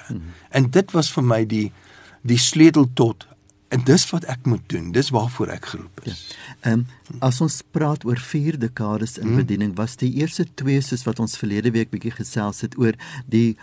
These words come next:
Speaker 1: roeping en bietjie vorentoe kom en eintlik om 'n aanbiddingsleier te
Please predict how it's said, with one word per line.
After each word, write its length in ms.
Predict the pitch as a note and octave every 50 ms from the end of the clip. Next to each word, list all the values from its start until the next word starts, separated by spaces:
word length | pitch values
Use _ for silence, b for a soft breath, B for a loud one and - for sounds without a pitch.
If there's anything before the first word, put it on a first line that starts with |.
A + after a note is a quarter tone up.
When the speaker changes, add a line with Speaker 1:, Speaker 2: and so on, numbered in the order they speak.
| B B
Speaker 1:
roeping 420 | A2 G#2 A#2+ B2+ B2+ D#3+ D#3 D3+
en 80 | C#3 B2+
bietjie 220 | - - - B2+ B2
vorentoe 420 | - C#3+ C#3 C3+ C3+ B2 C3 A#2+
kom 180 | - C3 B2 B2+
en 200 | - C3+ B2+ B2
eintlik 320 | C3 F3+ G#3+ - D4+ -
om 120 | C4 A#3 G#3
'n 80 | G3 -
aanbiddingsleier 1000 | E3 D#3+ C#3+ A2+ - A#2 B2 D3 D#3+ D#3+ - - - A#2 A2+ A2 A2+ A#2 A#2 A#2 B2 -
te 280 | - A2+ A2 G#2+ G2+